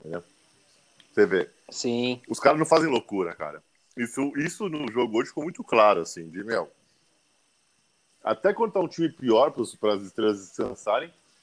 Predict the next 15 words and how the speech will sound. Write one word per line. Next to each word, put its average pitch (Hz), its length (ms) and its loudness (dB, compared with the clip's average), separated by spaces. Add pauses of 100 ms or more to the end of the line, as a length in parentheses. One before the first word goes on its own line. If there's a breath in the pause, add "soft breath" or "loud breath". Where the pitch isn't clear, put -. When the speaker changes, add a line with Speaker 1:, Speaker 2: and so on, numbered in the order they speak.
(220)
Speaker 1:
bolinha 110 340 2
roda, 113 480 2
bolinha 107 280 -2
roda, 101 360 -2
bolinha 104 300 -2
roda. 135 580 2 (1200)
Erra 143 280 2
chute, 107 500 -8
não 98 180 -6
erra, 113 300 -2
não 110 80 -10
faz 123 160 -2
cagada, 90 640 0
tá 85 80 -8
ligado? 90 220 -6